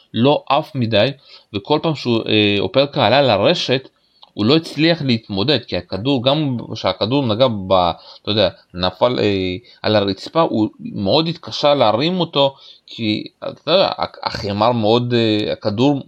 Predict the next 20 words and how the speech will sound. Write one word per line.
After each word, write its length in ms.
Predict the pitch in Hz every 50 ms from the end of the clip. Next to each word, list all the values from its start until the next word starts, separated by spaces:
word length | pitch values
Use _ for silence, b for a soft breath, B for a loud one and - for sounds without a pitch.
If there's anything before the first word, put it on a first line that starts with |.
| -
פשוט 200 | - - 143 135 -
נתקע 400 | 131 123 117 - - - 180 165
על 80 | 160 156
החמר", 540 | 156 - - 127 117 113 151 185 196 185 185 180 b b b b b b b b b b _ _
ומדוודב 640 | 110 107 104 101 101 98 92 92 104 110 123 127 139
באמת 380 | 127 120 117 107 117 127 120 113
ניצל 420 | 117 104 95 - - 135 139 147
את 80 | 143 131
זה, 120 | 135 139
שבר 300 | 120 - 117 101 123 131
מתי 320 | 131 123 113 - 139 135 135
שהוא 260 | - - 123 113 110
רצה, 200 | 110 - - 151
והוא 200 | 135 123 113 110
נשבר 340 | 113 104 117 123 156 170 175
ראשון 340 | 165 165 - 196 202 190
דווקא, 260 | 175 151 - - - -
הוא 160 | - 95 101
נשבר 380 | 98 98 110 117 139 151 151
ראשון 420 | 139 127 - - - 156 165 175